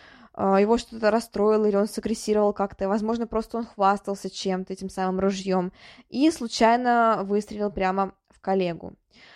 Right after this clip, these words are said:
Это видели остальные, и вот на этот раз, конечно, Джумагалиев попадает в суд уже. А,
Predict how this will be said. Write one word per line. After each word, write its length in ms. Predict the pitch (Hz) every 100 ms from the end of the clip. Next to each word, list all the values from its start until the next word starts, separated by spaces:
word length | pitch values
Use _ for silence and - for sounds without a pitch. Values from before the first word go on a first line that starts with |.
| _ _
Это 200 | 330 311
видели 280 | 240 214 202
остальные, 680 | 196 - 220 214 277 427 339
и 20 |
вот 200 | 247 226
на 120 | 208
этот 180 | 202 196
раз, 240 | 214 262 -
конечно, 340 | 202 214 214
Джумагалиев 500 | 202 196 196 202 214
попадает 460 | _ 202 202 185 180
в 60 | -
суд 280 | - 269 302
уже. 340 | 262 262 269 - _ - - - - _ -
А, 600 | 214 214 208 208 208